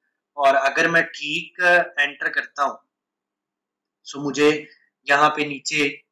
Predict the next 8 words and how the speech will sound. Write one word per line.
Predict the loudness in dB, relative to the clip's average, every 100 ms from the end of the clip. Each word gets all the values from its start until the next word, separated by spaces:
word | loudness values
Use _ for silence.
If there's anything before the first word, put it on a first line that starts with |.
| _ _ _ _ _
शो | -6 0 2
होना | 2 2 0
चाहिए, | 0 -2 -2 -2
"The | 0
appropriate, | 0 -2 -2 -6 -6 -10 -14 -10 -12 -14 _ -6 -4
uh, | -4 -4
temperature | -6 -6 -8 -6 -4 -4 0 0
outside | -2 -6 -8 -2 -2 -2